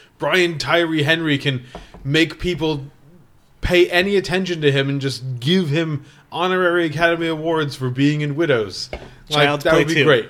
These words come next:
Speaker 2: <laughs> If they make a Child's Play two, he'll, he'll sneak in there.
Speaker 1: Supporting actor for his one scene in Joker.
Speaker 2: <laughs> It's one of the better performances in that tar garbage movie.
Speaker 1: But yeah, I thought it was an interesting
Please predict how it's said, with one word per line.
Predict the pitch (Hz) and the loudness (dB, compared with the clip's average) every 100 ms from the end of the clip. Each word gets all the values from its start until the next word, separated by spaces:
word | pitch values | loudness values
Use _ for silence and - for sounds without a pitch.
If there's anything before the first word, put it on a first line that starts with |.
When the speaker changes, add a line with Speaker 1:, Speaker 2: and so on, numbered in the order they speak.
| - | -12
Speaker 2:
<laughs> | 120 - _ | -18 -20 _
If | 127 | -8
they | 127 | -4
make | 135 | -2
a | 131 | -2
Child's | 147 143 | 0 -2
Play | 139 143 | -2 -4
two, | 139 147 120 | -2 -2 -2
he'll, | 120 117 - | -4 -8 -14
he'll | |
sneak | 113 131 113 | -12 -12 -10
in | 117 | -8
there. | 107 | -6
Speaker 1:
Supporting | 107 160 185 180 | -6 0 2 2
actor | 175 170 165 | 0 -2 -4
for | 156 | -2
his | 143 143 | -2 -2
one | 135 147 151 143 | -4 -4 -2 -6
scene | 156 143 | -6 -6
in | 135 127 | -6 -6
Joker. | 120 104 98 98 104 _ - | -6 -8 -8 -14 -16 _ -2
Speaker 2:
<laughs> | - - - - - - - - - - - - - - - 202 | -2 -4 -8 -10 -6 -6 -6 -10 -12 -16 -20 -20 -20 -20 -14 -6
It's | 254 - - - - _ _ | -6 -6 -14 -20 -20 _ _
one | 139 156 | -6 -4
of | 208 | -2
the | 151 | -4
better | 131 180 208 | -2 0 0
performances | 135 - 113 110 107 107 | -2 -6 -6 -6 -8 -8
in | 107 | -8
that | 107 104 - | -12 -12 -16
tar | - 110 107 - - - _ _ _ | -10 -8 -10 -16 -20 -20 _ _ _
garbage | 117 107 113 107 | -10 -10 -12 -12
movie. | 107 113 135 139 | -12 -8 -10 0
Speaker 1:
But | 226 | 4
yeah, | 226 | 4
I | 202 | 4
thought | 226 | 2
it | 226 | 2
was | 190 | 0
an | 196 | 0
interesting | 185 170 156 165 160 | -2 -4 -4 -4 -6